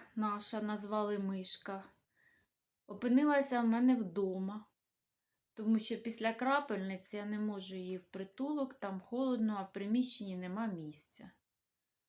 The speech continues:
Так що поки що пару днів вона буде проживати тут, поки не прийде, е, в, в стан, який вже дозволить їй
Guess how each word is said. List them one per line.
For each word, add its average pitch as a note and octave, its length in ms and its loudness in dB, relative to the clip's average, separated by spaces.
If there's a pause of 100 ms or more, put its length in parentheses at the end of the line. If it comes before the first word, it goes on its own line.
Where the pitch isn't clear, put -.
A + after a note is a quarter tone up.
(640)
Так G#3+ 200 -8
що A3 260 -4
поки C#4 340 -6
що B3+ 360 -2 (920)
пару G#3+ 320 2
днів A#3 300 6
вона G3+ 240 0
буде F#3+ 260 -6
проживати F3 760 -10
тут, C4+ 360 -10
поки F#3+ 280 -10
не F#3 140 -6
прийде, F3+ 540 -10 (680)
е, D#3+ 160 -10 (400)
в, E3+ 60 -14
в D#3+ 100 -14
стан, D#3+ 480 -4 (140)
який E3 540 -10
вже D#3 360 -12 (480)
дозволить F3 800 -6
їй E3 160 -12